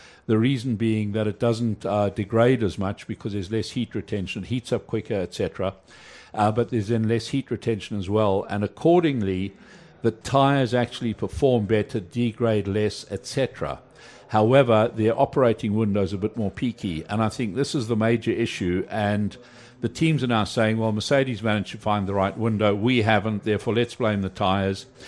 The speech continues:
let's change the tyres, let's go back to last year's construction." The regulations are very clear that a change of tyre specification during a season can happen, either if the F I A enforces it for safety reasons,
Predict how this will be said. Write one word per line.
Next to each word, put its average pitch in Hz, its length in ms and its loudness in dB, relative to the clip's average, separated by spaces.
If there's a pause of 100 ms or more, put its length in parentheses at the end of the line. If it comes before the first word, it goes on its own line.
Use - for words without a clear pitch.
(240)
let's 120 260 2
change 113 300 2
the 101 60 -2
tyres, 107 440 0
let's 117 160 0
go 120 160 0
back 107 240 -2
to - 120 -6
last 104 280 0
year's 95 200 -2
construction." 87 680 -6 (640)
The 113 120 2
regulations 135 720 2
are 117 60 2
very 123 240 2
clear 107 400 0
that 98 200 -2
a 107 60 -6
change 151 640 0
of - 220 -6
tyre 135 320 0
specification 107 920 -4
during 143 420 0
a 135 40 -4
season 113 440 -6
can 101 180 -4
happen, 90 500 -6 (580)
either 151 320 0
if 139 160 2
the 123 140 2
F 117 160 0
I 123 120 2
A 113 60 2
enforces 113 520 0
it 101 180 -6
for 107 140 -6
safety 104 400 0
reasons, 87 500 -8